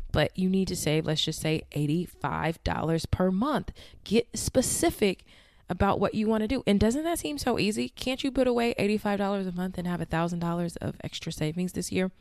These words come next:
I know you can do it. Um, final thing I want you to do is start making space in your life to achieve. Who or what needs to be dismissed? Who's taking up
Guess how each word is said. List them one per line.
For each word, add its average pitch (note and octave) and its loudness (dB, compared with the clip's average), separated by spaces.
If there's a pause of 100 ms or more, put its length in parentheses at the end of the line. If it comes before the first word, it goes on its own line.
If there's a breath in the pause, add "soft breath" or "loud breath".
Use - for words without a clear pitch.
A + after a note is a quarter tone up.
(180)
I F3+ 0
know F#3 2
you F#3+ 4
can D#3 -4
do F#3 8
it. F3 4 (1080 soft breath)
Um, F#3+ 4 (400 loud breath)
final A3+ 4
thing A#3 2
I G3 2
want F#3 2
you - 2
to F3+ 2
do F3+ 4 (320 soft breath)
is D3+ -2
start F#3 4 (300 soft breath)
making E3+ 0
space E3 -2
in E3+ 0
your D#3+ -2
life C#3+ -6
to - -4
achieve. - -10 (720)
Who D#4 0
or F3 4
what D#3 2
needs D#3+ -2
to C#3+ -4
be D3 -2
dismissed? C#3+ -6 (460 soft breath)
Who's B3+ -4
taking G3+ -4
up E3+ -4